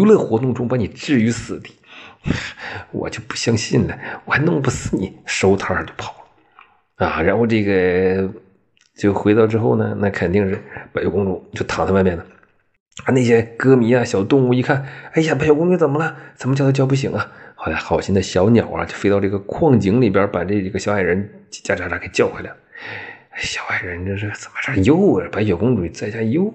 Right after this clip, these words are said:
发生了这种事儿啊！回来之后就给她，哎呀，一看就又倒在地上了，各种这个人工呼吸。他说，“怎么也没用啊，也不醒啊，说这可怎么办呢？”啊，完了以后，那个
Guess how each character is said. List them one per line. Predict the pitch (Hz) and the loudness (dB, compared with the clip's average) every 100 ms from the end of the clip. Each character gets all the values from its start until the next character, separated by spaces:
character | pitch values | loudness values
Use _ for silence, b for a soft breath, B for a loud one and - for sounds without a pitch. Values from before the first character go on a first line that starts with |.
| - - | -2 -2
发 | - - | -4 -8
生 | - | -6
了 | - | -6
这 | - | -8
种 | - | -10
事 | - - | -8 -8
儿 | |
啊！ | - _ _ _ _ - - - - - - | -8 _ _ _ _ -20 -20 -20 -8 -4 -2
回 | - | -2
来 | 82 | -2
之 | 82 | -2
后 | 85 101 - | 0 -2 -4
就 | - | -14
给 | - | -12
她， | - - - - - | -10 -10 -12 -20 -18
哎 | - - - | -10 -8 -6
呀， | - 98 90 | -6 -6 -6
一 | |
看 | - 90 | -4 -2
就 | 85 | 0
又 | 90 | 0
倒 | 85 80 | 0 -4
在 | 85 | 0
地 | 113 | 2
上 | 87 | 2
了， | - - | -4 -14
各 | - 107 | 0 2
种 | 85 80 | 2 -2
这 | 90 | -2
个 | |
人 | 92 92 110 | 2 2 4
工 | 101 | 2
呼 | 95 104 | 2 -2
吸。 | 95 101 90 - B B B B B B B | -2 -4 -6 -8 B B B B B B B
他 | 156 180 | 0 2
说 | 196 | 2
，“怎 | - - | -2 -2
么 | 123 | 2
也 | 160 | 2
没 | 90 120 | 2 0
用 | 147 202 147 | 2 2 2
啊， | |
也 | 92 | 0
不 | 110 165 | -2 -6
醒 | 143 104 80 82 | -6 -6 -6 -6
啊， | 95 | -6
说 | 117 135 | -4 0
这 | 156 165 | 4 4
可 | 123 | 2
怎 | 92 | 0
么 | 80 | -4
办 | 85 104 90 | -4 -4 -2
呢？” | 90 - - | -6 -10 -6
啊， | 90 80 B B B - | -4 -4 B B B -6
完 | 80 | -2
了 | 85 85 | 0 2
以 | 85 | 0
后， | 80 85 90 - 87 | -4 -6 -6 -8 -8
那 | 82 | -10
个 | - - | -10 -12